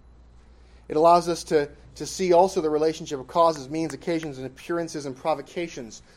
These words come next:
to what type of sin it would provoke. Right? So if you use authority and provoke wrath, guess what you're doing? You're causing somebody else to potentially break the sixth commandment.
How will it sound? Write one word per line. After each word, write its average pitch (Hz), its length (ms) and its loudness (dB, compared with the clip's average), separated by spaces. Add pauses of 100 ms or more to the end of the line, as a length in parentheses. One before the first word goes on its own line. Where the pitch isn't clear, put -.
(140)
to 165 180 -6
what 147 440 -4
type 160 280 -6
of 139 140 -14
sin 165 240 -6
it 156 140 -6
would 147 180 -6
provoke. 139 500 -2 (920)
Right? 156 200 0
So 151 240 2 (260)
if 170 140 -2
you 185 120 0
use 185 240 0
authority 185 440 2
and 170 80 -2
provoke 165 380 0
wrath, 165 420 2
guess 170 200 -4
what 175 120 -4
you're 165 120 -6
doing? 160 340 -2 (240)
You're 156 180 -8
causing 165 480 0
somebody 147 380 -4
else 175 200 2
to 147 100 -16
potentially 147 360 -10
break 139 300 -2
the 147 80 -10
sixth 147 260 -10
commandment. 165 420 -4